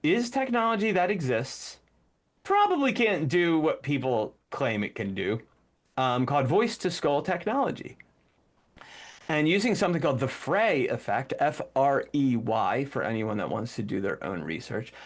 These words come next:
the Frey effect is basically where you can use microwaves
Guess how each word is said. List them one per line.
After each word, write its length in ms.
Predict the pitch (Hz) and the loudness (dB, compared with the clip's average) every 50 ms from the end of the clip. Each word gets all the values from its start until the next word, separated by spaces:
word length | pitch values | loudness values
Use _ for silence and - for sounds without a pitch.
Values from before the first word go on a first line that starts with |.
| - - - | -20 -8 -4
the 120 | 110 131 | -2 -2
Frey 320 | - - - 185 214 226 | -2 0 0 2 2 2
effect 420 | 208 175 175 139 117 110 - - - | 2 0 0 0 0 0 0 -2 -2
is 240 | 107 131 127 120 - | 0 0 0 0 0
basically 420 | - 151 175 175 170 156 156 139 | 0 -2 -2 0 0 0 0 2
where 120 | 127 127 | 2 2
you 180 | 123 127 131 131 | 2 2 0 0
can 160 | 127 123 117 | 0 0 2
use 220 | 117 117 113 107 110 | 2 0 0 0 0
microwaves 960 | 113 123 139 170 180 202 190 147 120 104 98 104 113 139 - - - - | 0 2 0 0 0 0 0 2 2 0 0 0 -2 -4 -6 -10 -16 -18